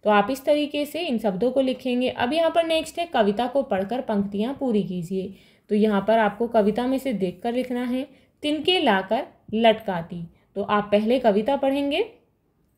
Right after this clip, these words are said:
तो यहाँ पर कविता है, बया हमारी चिड़िया रानी तिनके लाकर महल बनाती, ऊंची डाली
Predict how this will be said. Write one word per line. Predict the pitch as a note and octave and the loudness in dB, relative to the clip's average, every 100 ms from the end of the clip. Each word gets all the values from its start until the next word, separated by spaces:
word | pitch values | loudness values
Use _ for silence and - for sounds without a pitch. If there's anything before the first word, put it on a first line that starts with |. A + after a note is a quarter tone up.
| - _ _ _ _ _ _ - | -20 _ _ _ _ _ _ -2
तो | |
यहाँ | A3+ B3 A#3 | 2 2 2
पर | C#4+ | 2
कविता | C4+ C#4 C#4+ | 2 2 0
है, | D4+ D4 E4 D4+ | 0 2 0 2
बया | G#3+ A3+ C#4+ | 6 6 4
हमारी | D4 D4 C#4+ D4 | 0 -2 0 -2
चिड़िया | D4 A3 G3 B3+ C#4 | -2 -2 0 0 0
रानी | C4 B3+ D4+ | 0 -2 -4
तिनके | D#4 D4 D4+ D#4 E4+ | -6 -6 -4 -2 0
लाकर | A#3+ F#3 F3+ A#3+ E4+ - _ _ _ | 2 0 -2 -2 -2 -4 _ _ _
महल | G#3 G#3+ A3 C#4 C#4+ | 2 4 4 2 2
बनाती, | G3+ F#3+ F3 F#3 G#3 C4+ F#4+ _ _ _ B3 | 2 0 -2 -4 -6 -6 -10 _ _ _ -6
ऊंची | D4+ D#4+ E4+ E4+ | -6 -4 0 2
डाली | G#3+ F#3+ F#3+ B3 | 4 2 0 2